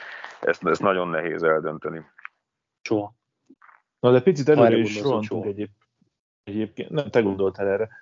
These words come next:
Speaker 3: Picit előre is rohantunk. Ö, kicsit kanyarodjunk már vissza az atlantai meccsekre, illetve oda egészen pontos, hogy Houstonból átköltözött a World Series három meccsre Atlantába. Ugye huszonkettő év után rendezett ismét World Series mérkőzést Atlanta.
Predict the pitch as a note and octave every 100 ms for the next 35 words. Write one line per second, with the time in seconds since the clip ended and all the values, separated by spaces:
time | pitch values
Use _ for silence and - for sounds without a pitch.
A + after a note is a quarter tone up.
0 | _ _ E3 D#3 D3+ C#3 A2+ G#2 - A2+
1 | A2 A2+ C3 D3 - _ _ _ _ _
2 | _ _ - A2+ G#2+ G#2+ G#2+ G#2+ G#2 -
3 | - E3 D#3 - C#3 C3+ G#2+ G#2 G2 G#2
4 | G2+ G#2 G#2 - G2+ G2+ G2+ G2+ F#2 A2
5 | A2 A2+ B2 B2+ F#3 D#3+ C3+ B2+ C3+ A#2+
6 | C#3 C3 A#2+ A#2+ A2 C3+ C3 A2+ G#2 G#2+
7 | A2 - G#2 G#2 G#2 G2 G#2 A2 G2 G#2+
8 | G2 - A2 G#2+ G#2 G2+ - G2+ G#2+ G#2
9 | G2 G2 F#2+ F#2 F#2+ _ _ _ _ _
10 | _ - A#2+ - A#2 F3+ D3+ A#2 G#2 A2
11 | - G#2+ G2+ A#2 G#2+ G2+ G2+ G2 G2 G2
12 | - - G2+ G2+ G2 F#2 G2 F2+ G2+ F#2+
13 | - F#2+ G2 G2 F#2+ G2 F#2+ G2 F#2+